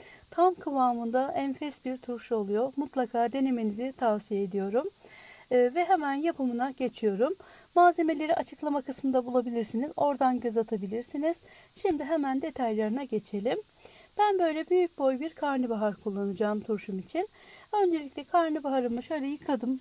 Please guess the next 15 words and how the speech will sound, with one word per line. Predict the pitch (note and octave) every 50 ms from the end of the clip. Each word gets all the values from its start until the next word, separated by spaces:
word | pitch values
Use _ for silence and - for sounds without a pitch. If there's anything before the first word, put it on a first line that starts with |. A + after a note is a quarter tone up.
| -
dış | - B3 -
kısmını | - - A3 - - A3+ G#3 G#3+
güzelce. | G#3 G#3 G#3+ G#3+ G#3 G3+ G3 G3 C#4+ F#4+ G#4 - - - - - - - _ _ -
Daha | G4+ F4+ E4
sonra | - - C#4+ C4+ B3+ B3+ C#4 D4+ -
dallarını, | E4 D#4+ D#4 C#4 C#4 C#4 C4 B3 A#3+ A#3 B3+ C#4 C#4+ _ -
e, | - A3 A#3 A3+
keserek | - - D#4+ - - A#3 G#3+ A3 -
ayıracağım. | - - C4+ C#4 C4+ C4+ C4 - C#4 C#4 C#4 C#4+ - - - - - - - - _
Çok | - G#4 F#4+ - -
fazla | - F4 E4+ D#4+ - D#4+ C#4+
böyle | D#4 D#4 D4+ C#4 D#4
iri | - E4+ E4 D#4+
iri | D#4+ D#4 D4+ D4+
olmasın. | D4+ D4 C4+ B3+ B3 B3 - - F4 G#4+